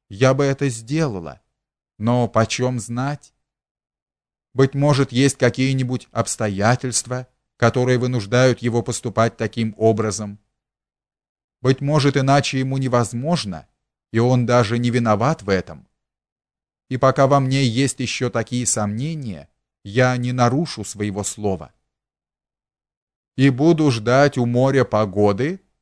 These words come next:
с усмешкой подсказала ей подруга. "И буду ждать", убеждённо подтвердила девушка. "Буду ждать, пока не разберусь окончательно".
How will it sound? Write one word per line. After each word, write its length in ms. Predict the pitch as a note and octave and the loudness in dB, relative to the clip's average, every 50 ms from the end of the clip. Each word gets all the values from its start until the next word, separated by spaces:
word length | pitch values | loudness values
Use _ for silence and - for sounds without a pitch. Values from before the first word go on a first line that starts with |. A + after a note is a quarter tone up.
| _ _ _ | _ _ _
с 120 | - - - | -12 -6 -4
усмешкой 540 | B2+ B2 - B2 B2 C3 C3+ - - B2 G#2+ | -4 -4 -4 -4 -2 0 0 0 -2 -4 -4
подсказала 640 | - A2+ - - - A2+ G#2+ F#2+ A2+ A2+ A2+ A2+ | -4 -6 -4 0 0 0 0 2 0 -2 -2 -2
ей 240 | A2+ G2 A2+ A2 G#2+ | -4 -4 -4 -6 -4
подруга. 640 | - G#2+ G#2 G2 G#2 G2+ G#2+ G#2 F#2+ G2+ G2+ G2+ G2+ _ _ _ _ _ _ _ _ _ _ _ _ _ _ _ _ _ _ _ _ _ _ _ _ | -2 -2 -2 -2 -4 -6 -8 -4 -4 -4 -4 -4 -8 _ _ _ _ _ _ _ _ _ _ _ _ _ _ _ _ _ _ _ _ _ _ _ _
"И 140 | - A#2+ B2 | 0 0 2
буду 340 | A#2 A2+ C3 D3+ D#3 E3 D#3+ | 2 2 0 0 0 0 -2
ждать", 560 | D3 B2 G#2+ A#2 A2+ A2+ A#2 A#2+ - - _ _ _ _ _ _ _ _ | -2 -2 0 2 2 2 2 0 -4 -12 _ _ _ _ _ _ _ _
убеждённо 720 | B2 B2 B2 C3 A2+ G2 G2+ A#2+ A#2+ C3 C3 B2+ B2 - | -2 0 2 2 0 2 2 2 2 4 2 0 -2 -2
подтвердила 580 | - A2 - A#2+ A#2+ A2 G2 G#2+ A2+ G#2+ A2 | -4 -6 -2 -2 -2 -2 -2 -2 -2 0 0
девушка. 640 | G#2+ F#2 G#2 A2 G#2+ G2 G2+ - - - G2 F#2+ - _ _ _ _ _ _ _ _ _ _ _ _ _ _ _ _ | -2 0 -2 -2 -2 -2 -4 -8 -8 -10 -12 -12 -14 _ _ _ _ _ _ _ _ _ _ _ _ _ _ _ _
"Буду 320 | A#2+ C3 D3 D3+ C#3+ C#3+ | 2 2 4 4 2 0
ждать, 500 | A2+ G#2+ G#2 B2 C3+ D3+ D#3+ D#3 - - _ _ _ _ _ _ _ _ _ | -2 -2 -2 0 0 0 0 -2 -6 -14 _ _ _ _ _ _ _ _ _
пока 260 | - B2 B2 - C#3+ D3 | -2 0 2 2 2 2
не 140 | D3+ D3 C#3+ | 2 0 0
разберусь 480 | C3+ A#2+ A#2 C3 C3+ C#3+ C#3 - - | 0 -2 -2 -2 -2 -2 -2 -2 -2
окончательно". 880 | C3 A#2 C3 B2+ C3 A#2+ - - A2+ G#2+ F#2+ - F2+ E2+ D#2+ D2+ A#1+ | -4 -2 -2 -2 -2 -4 -4 -4 -4 -6 -6 -8 -12 -14 -14 -18 -20